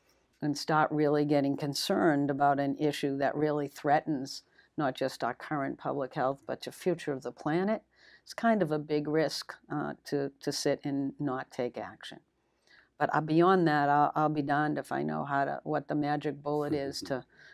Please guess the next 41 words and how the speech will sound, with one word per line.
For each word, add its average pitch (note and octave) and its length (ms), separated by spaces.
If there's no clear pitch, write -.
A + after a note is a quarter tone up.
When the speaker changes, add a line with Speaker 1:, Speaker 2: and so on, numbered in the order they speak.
Speaker 1:
bring D#3 180
it - 160
back D3 280
together C#3+ 480
again. C3 380
I'd C#3 160
like D3 240
to D3 100
think D3 280
I C3+ 100
did. D3+ 400
But A#2+ 240
in C#3+ 160
my D#3 180
opinion, D#3+ 600
it's C3+ 180
a C3+ 60
lot C#3+ 280
of C#3+ 60
grassroots D3+ 720
discussion. C#3 680
It's C#3 180
a C#3+ 60
lot D3 260
of D#3 120
individuals D3+ 960
talking D3+ 420
to D3 160
their C#3 200
family, D#3+ 640
if D3+ 160
you D3 80
can C#3+ 180
tolerate D3 540
it. D#3 140
I E3 140
do D#3+ 160
once D#3 320
in D3+ 60
a D3+ 40
while. D#3 360